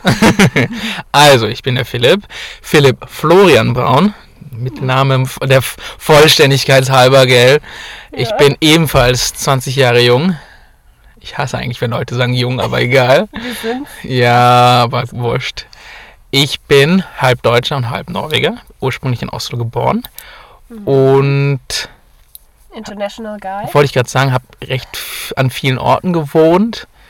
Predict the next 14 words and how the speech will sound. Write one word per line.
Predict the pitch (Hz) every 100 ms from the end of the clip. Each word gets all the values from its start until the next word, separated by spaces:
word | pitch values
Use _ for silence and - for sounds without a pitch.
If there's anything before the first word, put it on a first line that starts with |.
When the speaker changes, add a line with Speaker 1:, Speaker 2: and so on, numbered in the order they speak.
| - - - _
Speaker 1:
Das | 135 -
heißt, | 127 123
ich | - -
würd | 127
mich | 127 -
gar | 160
nicht | 151 139
irgendwie | 147 135 135 -
unbedingt | 226 143 143 143 -
als | 139 131 - _
Deutschen | - 135 139 - - - 151 170 170
oder | 147 135
als | 127 127
Norweger | 139 143 139 131 131